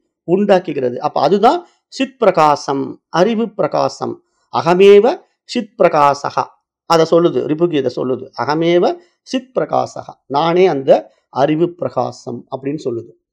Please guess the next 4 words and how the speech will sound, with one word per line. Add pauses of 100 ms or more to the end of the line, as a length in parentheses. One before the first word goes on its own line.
(640)
அப்ப
அப்படிப்பட்ட
அறிவு
பிரகாசத்துல